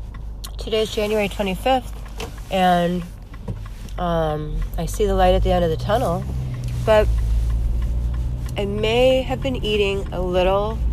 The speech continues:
a little less carefully than I normally would have.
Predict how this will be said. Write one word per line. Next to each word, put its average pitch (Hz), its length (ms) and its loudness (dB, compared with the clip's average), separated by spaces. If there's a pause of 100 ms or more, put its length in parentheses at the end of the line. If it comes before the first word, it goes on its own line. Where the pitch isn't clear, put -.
(420)
a 180 60 -4
little 208 600 2 (180)
less 214 600 0 (920)
carefully - 600 6 (480)
than - 100 6
I 147 80 8
normally 190 380 2
would 175 260 0
have. 302 380 -2